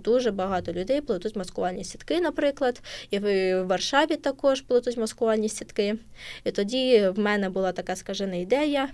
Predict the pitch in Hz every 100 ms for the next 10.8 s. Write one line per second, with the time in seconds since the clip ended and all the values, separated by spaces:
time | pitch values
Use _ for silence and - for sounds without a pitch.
0 | - - 185 185 196 - - 190 220 254
1 | 311 226 190 214 262 262 196 196 185 220
2 | 196 196 190 233 254 214 208 208 202 180
3 | 170 175 196 208 277 294 277 269 - -
4 | - - 214 208 202 202 180 175 202 196
5 | - 175 - 196 - 294 302 294 226 214
6 | 202 190 180 180 180 180 185 175 190 277
7 | 302 277 269 247 208 196 175 175 - 302
8 | 285 269 - 254 240 262 247 220 202 196
9 | 196 220 196 185 185 190 196 190 196 -
10 | 214 208 214 202 202 208 185